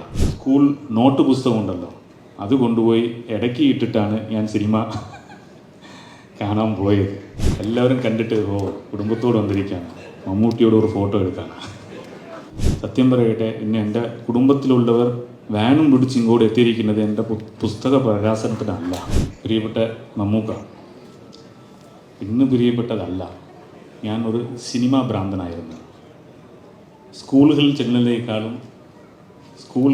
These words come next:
കെട്ടിടച്ച് സിനിമ പോയ ആളാണ്. അപ്പോ തൊണ്ണൂറ്റി ഒന്നിലെ പ്രിയപ്പെട്ട മമ്മൂട്ടി അവരുടെ തളപതി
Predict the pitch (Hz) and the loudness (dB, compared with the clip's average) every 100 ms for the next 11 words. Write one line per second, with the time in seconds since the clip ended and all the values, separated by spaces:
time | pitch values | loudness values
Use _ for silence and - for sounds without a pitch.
0 | 127 - 113 113 120 123 - - - - | 2 -2 -4 -6 -4 -6 -8 -16 -20 -10
1 | 110 123 139 117 104 90 85 - - - | -4 2 2 2 -2 -2 -6 -14 -18 -20
2 | - - - - - - - - - - | -20 -20 -20 -20 -20 -20 -20 -20 -20 -20
3 | - - 107 98 - - - - - - | -20 -4 0 0 -2 -12 -18 -20 -20 -20
4 | - - - - 117 131 147 123 117 113 | -20 -20 -14 -4 2 4 4 2 2 0
5 | 98 - - - - - - - 107 107 | -2 -4 -14 -20 -20 -20 -20 -4 -2 -2
6 | 104 104 104 - 98 98 107 110 107 - | -2 -4 -6 -8 -6 -4 -4 -4 -8 -12
7 | - - - - - - 95 92 92 92 | -20 -20 -20 -20 -20 -18 -14 -12 -10 -10
8 | 92 98 - - - - - - - - | -10 -14 -20 -20 -20 -20 -20 -20 -20 -20
9 | - 98 117 120 117 | -12 -4 -2 0 -2